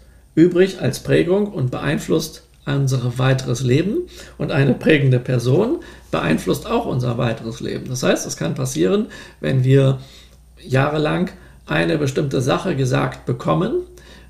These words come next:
dass das uns so prägt, dass auch wenn wir, wir uns dagegen sträuben und das nicht gut finden, was gesagt wird,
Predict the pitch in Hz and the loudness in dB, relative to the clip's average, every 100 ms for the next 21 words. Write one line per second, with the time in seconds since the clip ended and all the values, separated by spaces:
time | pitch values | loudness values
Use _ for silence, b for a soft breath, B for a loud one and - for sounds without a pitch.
0 | - 170 - - - b b - 180 165 | 0 0 0 -4 -14 b b -4 0 0
1 | - 147 127 147 202 - 180 190 - - | 0 -2 2 2 2 0 -2 -2 -10 -18
2 | - 160 147 180 160 143 156 151 - - | -2 0 0 -2 -2 -2 -2 0 0 -2
3 | - - - - - 127 185 180 151 131 | -8 -20 -20 -18 -4 -2 0 0 0 2
4 | 156 135 - - 226 240 170 190 208 156 | 0 -2 -4 -4 -2 -2 -2 -4 -4 -6
5 | 139 151 131 202 285 - 240 214 - 147 | -2 -2 -2 -2 -4 -2 -2 -2 -2 -2
6 | 139 226 - 156 - 143 135 147 135 175 | 0 -2 -2 -4 -4 -4 -4 -4 -4 -4
7 | 233 | -4